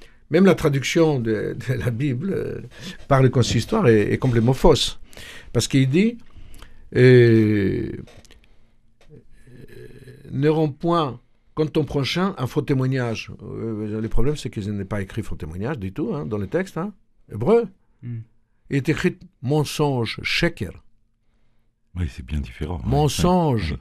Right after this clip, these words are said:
Speaker 3: oui,
Speaker 1: Donc
Speaker 3: oui.
Speaker 1: j'ai, j'ai relevé.
Speaker 3: Oui,
Speaker 2: Ouais.
Speaker 3: oui, oui.
Speaker 1: Et pas seulement ça. Il faut, <laughs> j'ai vérifié, <clears throat> c'était des feignants, hein.
Speaker 3: Oui.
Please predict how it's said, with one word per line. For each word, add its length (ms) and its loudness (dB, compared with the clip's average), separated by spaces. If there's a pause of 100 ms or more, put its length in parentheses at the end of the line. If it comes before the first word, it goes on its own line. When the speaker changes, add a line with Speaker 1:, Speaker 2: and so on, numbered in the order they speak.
(180)
Speaker 3:
oui, 80 -10
Speaker 1:
Donc 140 -12
Speaker 3:
oui. 60 -6
Speaker 1:
j'ai, 220 2
j'ai 140 0
relevé. 480 0 (100)
Speaker 3:
Oui, 100 -2
Speaker 2:
Ouais. 200 -4
Speaker 3:
oui, 140 -4 (140)
oui. 60 -6 (280)
Speaker 1:
Et 80 -2
pas 160 0
seulement 320 0
ça. 320 -8 (260)
Il 160 -4
faut, 460 0 (120)
<laughs> 140 -4
j'ai 200 0
vérifié, 500 0 (440)
<clears throat> 440 -4
c'était 260 -6
des 120 -2
feignants, 440 -4
hein. 100 -12 (200)
Speaker 3:
Oui. 600 -10